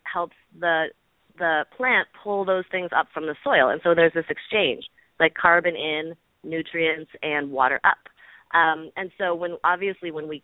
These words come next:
kill that, that thing that's doing this really basic, very profound, very important service, um, we mess up the entire cycle. The plant cannot pull the carbon down the way it needs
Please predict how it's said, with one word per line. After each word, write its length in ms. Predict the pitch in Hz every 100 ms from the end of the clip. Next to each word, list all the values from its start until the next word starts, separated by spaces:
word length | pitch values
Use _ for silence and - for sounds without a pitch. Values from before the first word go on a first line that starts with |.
| -
kill 400 | 285 185 165 160
that, 260 | 156 147 - -
that 160 | 147 - -
thing 180 | 254 185
that's 160 | 147 _ _
doing 280 | 170 170 165
this 140 | 156 - _ _ 165
really 260 | 180 185
basic, 440 | 160 156 175 165 151 147
very 260 | 160 165
profound, 600 | 160 160 - 151 147 147
very 260 | 151 151 139
important 500 | 147 - 165 131 131 -
service, 380 | 240 220 143 147 - - - -
um, 240 | 170 165 160
we 120 | 180
mess 180 | 190 190
up 100 | 190 165
the 80 |
entire 300 | 160 165 151 151
cycle. 280 | 175 151
The 80 | 139
plant 340 | _ 190 170 -
cannot 280 | 180 160 147 -
pull 240 | 165 160
the 120 | 147 -
carbon 380 | 165 160 147 139
down 340 | 170 170 143 143
the 80 |
way 100 | 143
it 100 | 131 165
needs 180 | 175